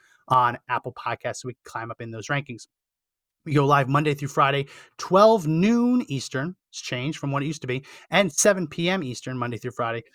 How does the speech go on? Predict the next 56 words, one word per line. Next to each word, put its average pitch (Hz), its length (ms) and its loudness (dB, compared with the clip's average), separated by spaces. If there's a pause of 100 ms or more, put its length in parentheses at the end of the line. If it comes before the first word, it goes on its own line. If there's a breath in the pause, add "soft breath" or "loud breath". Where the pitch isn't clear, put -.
So - 140 -6
tune 240 220 2
in 202 60 0
for - 100 -4
that. 127 200 2
We're 127 120 2
on 123 100 0
conservative 190 500 -2
dash 165 220 4
daily 160 220 0
dot 151 160 2
com, 147 260 4
Rumble, 151 320 2
DLive, 135 360 -2
Twitch, - 280 -4
Clout 147 280 0
Hub, 143 180 -4
Frank 147 240 -4
Speech, 147 320 -8
and 131 180 -12
Telegram. 143 720 -4 (440)
So - 120 -6
if 127 120 -6
you 127 260 -8 (220)
need 156 260 0
a 208 60 4
little 180 180 4
reminder, 131 640 2 (640)
because 135 260 -2
if, 139 80 -4
if 135 140 -8
you're 156 80 2
one 175 80 6
of 196 60 4
those 190 160 6
old 190 180 6
Facebook 214 480 2
refugees 170 580 0 (640)
who 127 160 -8
love 165 200 6
the - 60 -2
Facebook 180 420 2
notifications 165 680 -2
or 123 100 -2
the 123 100 -4
YouTube 156 280 -2
notifications, 147 500 -2
but 120 100 -8
now 143 160 4
they're 151 120 0
gone, 143 180 2
you 143 100 2
can 165 140 -4
get 214 240 4
that 220 180 8
notification 196 600 0